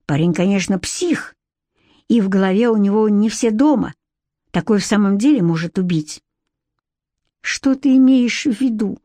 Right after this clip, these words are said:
робко спросила я, уяснив, что свой вопрос он задал и сейчас ждёт ответа. Левой рукой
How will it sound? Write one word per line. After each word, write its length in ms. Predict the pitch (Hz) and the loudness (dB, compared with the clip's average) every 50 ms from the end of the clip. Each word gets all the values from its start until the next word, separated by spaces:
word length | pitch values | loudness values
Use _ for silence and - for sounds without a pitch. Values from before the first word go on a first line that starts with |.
| _ _ _ _ _ _ _ | _ _ _ _ _ _ _
робко 360 | - 214 196 170 - - 185 | -2 0 0 -2 -2 -4 -8
спросила 480 | 175 - - 196 185 175 - 202 190 180 | -8 -6 -6 -6 -6 -6 -4 -6 -4 -4
я, 320 | 185 180 185 170 175 180 _ _ _ _ _ _ _ _ _ - - - | -2 -2 -2 -4 -4 -6 _ _ _ _ _ _ _ _ _ -20 -8 -4
уяснив, 560 | 208 208 196 202 196 - - 220 220 196 - | -2 0 0 0 -2 0 0 0 0 0 -2
что 180 | - - - 185 | -4 -6 -6 -6
свой 320 | 180 - 208 220 285 330 | -6 -4 -2 -2 0 0
вопрос 580 | 254 202 175 175 - - 165 165 156 - - - _ _ _ _ _ _ _ _ _ _ _ _ _ _ - | 0 -2 -4 -6 -6 -8 -8 -8 -8 -10 -14 -20 _ _ _ _ _ _ _ _ _ _ _ _ _ _ -2
он 320 | 240 254 262 269 262 269 _ _ _ _ _ _ _ _ _ _ _ _ _ - | 0 2 2 2 0 -2 _ _ _ _ _ _ _ _ _ _ _ _ _ -8
задал 560 | 190 180 190 240 277 320 269 214 156 151 147 _ _ _ _ | -6 -4 -2 -2 -2 -2 -2 -4 -6 -8 -10 _ _ _ _
и 80 | - 190 | -6 -6
сейчас 580 | - - 214 - - - 254 285 277 - - _ | -4 -4 -6 -4 -4 -2 -2 -2 -2 -4 -8 _
ждёт 420 | - 175 160 160 180 196 240 254 - | -8 -6 -6 -4 -4 -4 -4 -4 -4
ответа. 600 | 254 254 - 269 220 208 185 156 - - 170 160 - _ _ _ _ _ _ _ _ _ _ _ _ _ _ _ _ - | -6 -6 -6 -6 -4 -4 -4 -6 -8 -12 -16 -20 -20 _ _ _ _ _ _ _ _ _ _ _ _ _ _ _ _ -4
Левой 320 | 180 220 277 247 202 185 | 0 0 0 0 0 0
рукой 520 | 185 185 - - - 170 170 175 180 185 | 0 -2 -4 -4 -4 -2 -2 -2 -4 -6